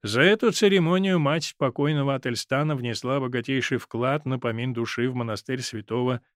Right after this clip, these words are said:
Эдмунда. Для того, чтобы в полной мере заслужить её приношение, вся братья,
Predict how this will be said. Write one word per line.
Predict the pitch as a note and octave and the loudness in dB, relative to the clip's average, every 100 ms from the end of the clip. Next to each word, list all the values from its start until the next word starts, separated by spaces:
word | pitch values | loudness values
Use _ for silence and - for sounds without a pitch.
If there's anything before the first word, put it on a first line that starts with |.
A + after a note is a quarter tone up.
| _ | _
Эдмунда. | - C#3+ A2+ F#2+ E2+ E2+ - _ _ _ _ _ _ _ - | -4 -4 -2 -6 -8 -16 -20 _ _ _ _ _ _ _ -6
Для | G#2+ | 2
того, | B2 D3+ C#3+ | 6 6 6
чтобы | C#3+ C#3 | 4 4
в | B2+ | 4
полной | E3 D3+ C3+ C#3 | 4 4 4 4
мере | D3 C3+ A#2 | 4 2 0
заслужить | G#2 G#2 B2 A2+ B2 - | -2 -4 -2 0 0 0
её | A2 | -2
приношение, | A2+ A#2 A#2 - D#3 A#2 G2+ | -2 -2 -2 -2 0 0 -4
вся | - A2+ | -2 0
братья, | A2+ D3 B2 F#2 | 0 0 -2 -8